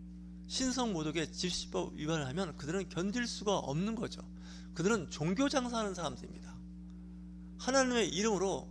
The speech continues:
기득권으로 먹고 살려고 했던 장사꾼들이었던 거죠.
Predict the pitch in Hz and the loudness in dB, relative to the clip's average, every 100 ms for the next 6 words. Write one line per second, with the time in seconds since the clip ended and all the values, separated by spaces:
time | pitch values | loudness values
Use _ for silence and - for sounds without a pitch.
0 | - - - - 196 202 185 160 147 165 | -12 -12 -12 0 2 2 2 2 2 0
1 | 120 - - - 180 - - 220 208 196 | -2 -8 -12 4 4 4 -2 4 4 4
2 | 180 233 208 180 143 185 185 127 - - | -2 0 2 2 2 2 0 -2 -10 -12
3 | - - - - - 151 226 214 214 196 | -12 -12 -12 -8 -2 2 2 0 -4 -4
4 | 160 - - - | -4 -8 -12 -12